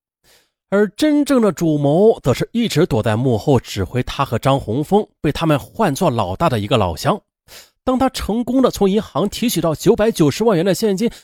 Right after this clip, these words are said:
并且分得一百万元之后，三个人就立刻分道扬镳了，并且再也没有联系过。而至于那个指挥他们的老大，那么其真实姓名现在躲在哪里啊？还有那近九百万元的现金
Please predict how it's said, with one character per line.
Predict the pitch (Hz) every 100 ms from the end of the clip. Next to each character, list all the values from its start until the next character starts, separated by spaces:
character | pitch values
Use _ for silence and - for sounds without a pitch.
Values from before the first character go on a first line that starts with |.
| -
并 | 262
且 | 175
分 | - 240
得 | 190 196
一 | 247 233
百 | - 101
万 | 127 160
元 | 117 147
之 | 220
后， | - 254 254 170
三 | 147
个 | 131
人 | 101 104
就 | 143 -
立 | 196 127
刻 | -
分 | - 131
道 | 120
扬 | 92
镳 | 110 175
了， | 175 - _ _
并 | - 139
且 | 101 98 95
再 | - 190
也 | 107
没 | 92
有 | 127 101
联 | 85 85
系 | 127
过。 | 208 - _ _ _ _ _ _ _ _ _ _ _ _ _ _
而 | - 202
至 | - 254
于 | 240
那 | 247
个 | 202 185 175
指 | - -
挥 | 160 269
他 | - 262
们 | 233
的 | 139
老 | 98 92
大， | 208 - _ _ _ _
那 |
么 | 175
其 | - 220
真 | - 269
实 | 240
姓 | -
名 | 208 151 208 _
现 | - 254
在 | 247 - _
躲 | 156 127
在 | 226
哪 | 170
里 | 190 185
啊？ | 175 _ _ _ - _ _
还 | - 254
有 | 247
那 | 247 233
近 | 220 254 226
九 | - 226
百 | 240 196
万 | 226
元 | 185
的 | 208
现 | 185 - 226 170
金 | - 240 262